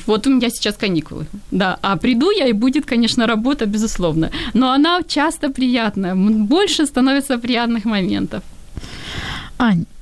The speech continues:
Speaker 2: э, впервые совершенно недавно, и, по-моему, от тебя я услышала такое понятие, как целомудрие женщины в семье. Когда поняла, в чём смысл,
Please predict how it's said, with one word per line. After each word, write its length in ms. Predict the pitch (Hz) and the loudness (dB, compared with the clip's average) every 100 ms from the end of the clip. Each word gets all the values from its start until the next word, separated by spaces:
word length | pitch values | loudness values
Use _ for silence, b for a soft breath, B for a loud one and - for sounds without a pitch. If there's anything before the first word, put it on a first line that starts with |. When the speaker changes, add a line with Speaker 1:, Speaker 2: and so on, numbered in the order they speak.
| - 254 | -10 0
Speaker 2:
э, 200 | 214 208 | 2 0
впервые 920 | - - 254 254 339 349 294 247 233 | -2 -2 0 0 0 2 2 2 2
совершенно 560 | - 233 - 294 262 | 0 0 2 2 4
недавно, 640 | 233 208 262 330 262 233 220 | 4 2 2 2 4 4 2
и, 60 | |
по-моему, 420 | 208 233 311 269 | 2 0 2 2
от 120 | 240 226 | 2 0
тебя 300 | 226 262 285 | -2 0 2
я 80 | |
услышала 440 | 233 - 262 247 226 | 0 0 -2 0 0
такое 300 | 226 247 240 | 0 0 2
понятие, 500 | 240 240 302 285 262 | 2 2 2 0 -2
как 280 | - 247 - | 0 -2 -2
целомудрие 760 | - 233 233 269 240 240 233 | 0 2 4 4 4 4 4
женщины 540 | 208 285 302 269 240 233 | 2 0 -2 2 4 2
в 60 | |
семье. 520 | - 247 220 180 170 185 - - B B B B B B B B B B - - - - - - | 0 2 2 4 0 -2 -12 -14 B B B B B B B B B B -20 -20 -20 -20 -20 -6
Когда 580 | 233 208 269 302 294 294 | 0 2 4 4 4 2
поняла, 480 | 285 269 285 285 302 | 2 2 4 4 2
в 80 | - | 0
чём 260 | 302 294 | 0 0
смысл, 960 | 269 302 370 427 - 277 262 247 240 | 0 -2 0 0 2 2 4 2 2